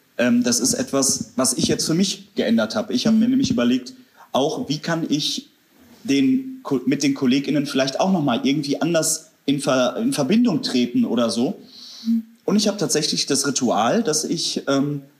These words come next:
Speaker 1: jeden Morgen quasi Lehrerzimmer, Kaffee, äh, aus dem Kopierraum raus und einmal gucken auf die Geburtstagsliste. Wir haben eine Geburtstagsliste bei uns hängen. Und das ist so ein schöner Moment,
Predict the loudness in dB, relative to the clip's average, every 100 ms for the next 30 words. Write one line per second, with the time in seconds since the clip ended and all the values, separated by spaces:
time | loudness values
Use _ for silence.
0 | -4 0 2 2 2 2 2 0 -2 -14
1 | -4 0 2 2 2 2 0 0 2 2
2 | 0 -2 -16 _ -20 _ -2 0 2 0
3 | -2 -10 -20 _ 0 2 2 0 -4 -4
4 | -2 0 -2 0 0 0 2 0 0 -2
5 | -4 0 0 0 0 -2 -2 -2 -2 -2
6 | -2 -2 -2 -4 -2 -2 0 0 -2 -2
7 | -2 -2 -4 -4 -2 -2 0 0 0 0
8 | 0 -4 -14 _ _ _ _ _ 0 0
9 | 0 -6 -16 _ _ _ _ _ _ _
10 | _ -2 0 -2 0 2 2 2 0 0
11 | 0 2 4 4 2 4 2 0 -4